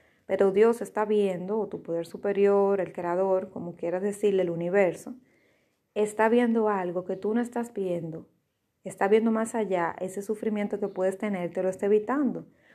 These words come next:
O ese empleo con el que se, te estás obsesionando, que quieres tener ese puesto, y no te están dando ese puesto, y quizás se lo dieron a otro compañero por algo específico, quizás porque no es ahí que te toca,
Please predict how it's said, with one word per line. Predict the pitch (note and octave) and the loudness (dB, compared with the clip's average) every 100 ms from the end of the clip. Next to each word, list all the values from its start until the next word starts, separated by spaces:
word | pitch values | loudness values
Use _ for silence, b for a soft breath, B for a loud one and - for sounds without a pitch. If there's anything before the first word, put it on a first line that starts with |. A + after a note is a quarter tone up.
| b b | b b
O | G3 | 0
ese | G3 A#3+ | 2 0
empleo | A3 - G#3+ G#3+ F#3+ | -2 0 2 4 2
con | F#3 F3+ | 0 -8
el | F3 | -8
que | F3 | -10
se, | - | -12
te | - F#3 | -10 -8
estás | F3+ F#3 G3 | -6 -6 -6
obsesionando, | G#3+ G#3+ - - F#3+ F#3+ G3 F3+ | -6 -10 -14 -8 -4 -2 -2 -2
que | F3 | -4
quieres | E3+ F3+ F#3+ | -4 -4 -4
tener | F#3+ G3 F#3+ F3+ | -6 -6 -4 -4
ese | F#3 G3 | -4 -6
puesto, | - G3 F#3 - - - b b b b | 0 2 2 -2 -14 -18 b b b b
y | G#3 G#3+ | 0 0
no | F#3+ | 0
te | G3+ | -2
están | G#3 G#3 G3+ | -2 -2 -2
dando | G3 G3 | -2 -4
ese | G3 F#3+ | -4 -4
puesto, | - G3+ G3+ F3+ | 0 0 0 -4
y | |
quizás | F3 E3 F3 F#3 | -4 -8 -6 -2
se | |
lo | G3+ | 2
dieron | G3 G3 G3 | 4 4 2
a | |
otro | G3 G3+ | -2 -2
compañero | G3 G#3 G3 G3 F#3+ F3+ F3 | -2 -2 -2 -2 -4 -4 -4
por | F#3 F3+ | -2 0
algo | G3 G#3+ | 2 2
específico, | G#3 - E3+ A#3 A#3 - - - b b b | 0 -4 -2 -2 -2 -6 -12 -14 b b b
quizás | b G#3 G3+ G3 | b -4 -2 -2
porque | G#3 G#3 G#3 | -2 -2 -2
no | G3+ | 0
es | G3+ G3 | -2 -4
ahí | F#3 A3+ B3+ | 0 2 2
que | G3+ | -2
te | F#3 | -4
toca, | F#3 A3+ G#3+ - | 0 0 0 -8